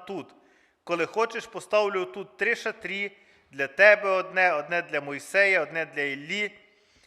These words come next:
А як він ще говорив, ось хмара ясна заслонила їх, і голос із хмари почув, що казав: «Це син мій улюблений, що його я вподобав, його слухайтесь».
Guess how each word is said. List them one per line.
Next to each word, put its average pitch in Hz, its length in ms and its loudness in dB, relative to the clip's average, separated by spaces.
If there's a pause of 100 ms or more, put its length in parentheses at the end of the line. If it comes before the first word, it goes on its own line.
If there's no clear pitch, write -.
(340)
А 143 100 0
як 139 220 2
він 180 120 -10
ще 156 240 -2
говорив, 151 560 0 (380)
ось 135 180 -12
хмара 196 340 2
ясна 185 380 0
заслонила 165 600 -4
їх, 165 300 -8
і 117 60 -14
голос 185 380 -8
із 180 100 -18
хмари 170 320 -2
почув, 175 380 -14
що - 160 -16
казав: 160 440 -6 (220)
«Це 123 160 -8
син 208 300 -2
мій 202 120 -8
улюблений, 175 600 -10
що - 160 -14
його 143 220 -4
я 180 80 -2
вподобав, 156 760 -4 (340)
його 135 680 -4
слухайтесь». - 920 -14